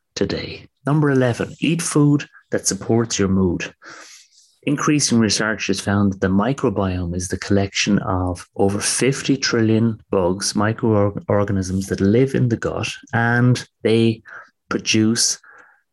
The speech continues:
much of the body's serotonin. In fact, more than seventy percent is thought to be produced in the gut. And many other neurotransmitters and neurochemicals are also produced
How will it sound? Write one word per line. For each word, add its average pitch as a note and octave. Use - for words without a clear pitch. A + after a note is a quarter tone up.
much A2
of A#2
the A2
body's F#2
serotonin. G2
In G2
fact, -
more F#2+
than G2
seventy G#2+
percent A2
is A2
thought F#2+
to -
be F2
produced F#2+
in F2
the E2+
gut. F#2+
And G#2
many C3+
other G#2
neurotransmitters G#2
and G2
neurochemicals G#2
are F#2+
also D#3
produced F#2+